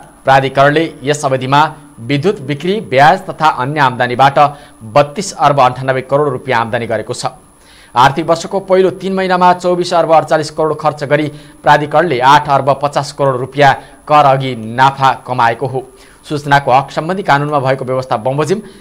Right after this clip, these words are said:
सार्वजनिक गरिएको चालु आवाको तीन महिनामा सम्पादित प्रमुख क्रियाकलापहरू समेटिएको विवरण अनुसार प्राधिकरणले यस अवधिमा निजी क्षेत्रबाट चौध अर्ब पन्ध्र करोड रुपियाँको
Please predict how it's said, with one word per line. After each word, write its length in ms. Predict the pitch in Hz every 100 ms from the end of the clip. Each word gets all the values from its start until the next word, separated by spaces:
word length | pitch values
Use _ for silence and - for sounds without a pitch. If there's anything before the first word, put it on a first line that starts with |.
| - -
सार्वजनिक 440 | 156 147 143 220
गरिएको 340 | 180 190 196 214
चालु 340 | 175 156 185
आवाको 440 | 151 143 165 160 190 190 - - -
तीन 240 | 208 226 180
महिनामा 420 | 135 139 180 110 - _ _ -
सम्पादित 580 | 151 147 170 170 220 - -
प्रमुख 320 | 143 165 190 - -
क्रियाकलापहरू 580 | 147 147 143 139 139 131 - - _ _ _
समेटिएको 560 | - 147 160 160 180 180
विवरण 320 | 131 135 123
अनुसार 420 | 117 135 160 151 151 - -
प्राधिकरणले 640 | 139 135 135 156 180 113 101
यस 200 | 139 143
अवधिमा 420 | 127 127 131 147 143
निजी 240 | 120 131
क्षेत्रबाट 500 | - 143 143 143 147 143
चौध 280 | 147 156 156
अर्ब 300 | 127 131 135 135 - - -
पन्ध्र 260 | 143 147 143
करोड 260 | 143 139 127
रुपियाँको 420 | 127 131 131